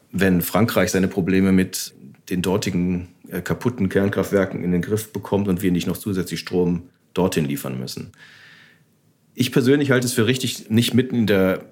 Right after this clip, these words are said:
Krise freiwillig auf Atomstrom zu verzichten, schon allein deshalb, weil das international auch kaum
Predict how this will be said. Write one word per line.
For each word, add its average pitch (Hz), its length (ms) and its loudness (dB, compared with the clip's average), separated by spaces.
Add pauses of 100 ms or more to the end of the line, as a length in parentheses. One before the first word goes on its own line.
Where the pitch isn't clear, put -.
Krise 113 340 4
freiwillig 107 540 2
auf 95 200 -2
Atomstrom 117 920 0
zu 104 120 -8
verzichten, 107 480 -2
schon 101 180 0
allein 95 260 4
deshalb, 98 500 0 (720)
weil 90 160 0
das 95 160 0
international 95 720 0
auch - 200 -8
kaum 92 560 2